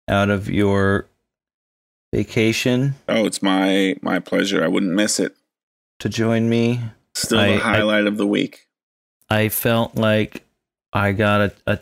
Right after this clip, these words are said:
Speaker 1: taste of the beach just by being virtually in your presence. So that,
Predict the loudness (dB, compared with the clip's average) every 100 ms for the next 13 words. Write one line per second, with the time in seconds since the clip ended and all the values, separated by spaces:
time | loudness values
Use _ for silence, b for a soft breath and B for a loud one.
0 | -6 -2 0 0 -4 -4 -2 -2 -2 -4
1 | -8 -6 -6 -4 0 2 0 -4 _ _
2 | _ _ _ _ _ _ _ _ _ _
3 | _ _ -2 0 2 2 0 0 2 2
4 | 2 0 0 -2 -2 -6 -8 -8 -10 _
5 | _ -6 -2 0 0 -2 -6 -18 _ -4
6 | -2 -2